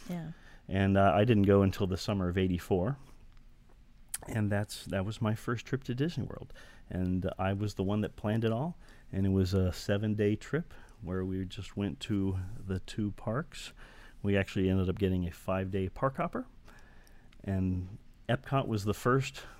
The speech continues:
Speaker 2: park that I had ever been to outside of Disneyland. We actually went to
Speaker 1: Wow.
Speaker 2: Epcot first
Speaker 1: Hmm.
Speaker 2: before the Magic Kingdom. And, uh, it was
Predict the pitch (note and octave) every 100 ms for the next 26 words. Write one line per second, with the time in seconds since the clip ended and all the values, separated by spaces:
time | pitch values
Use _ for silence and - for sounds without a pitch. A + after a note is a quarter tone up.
0 | - - - D3+ - - A2 A2+ A2+ A2+
1 | A#2 A#2+ B2+ C3 C3+ D#3 - A2+ - -
2 | A2+ A2 G#2 G#2+ D3 A#2+ F2+ F2 G2+ A2
3 | F#2 - G2 F#2+ G2 - F3 F#3 A2 -
4 | - - - - - - D#4+ F#2+ - G2
5 | G2+ G#2 G#2+ A2+ D#3+ F3 G#2+ - - -
6 | - - - - F#2+ G2 F#2+ F#2+ F#2+ F#2
7 | F#2 E2 F#2+ F#2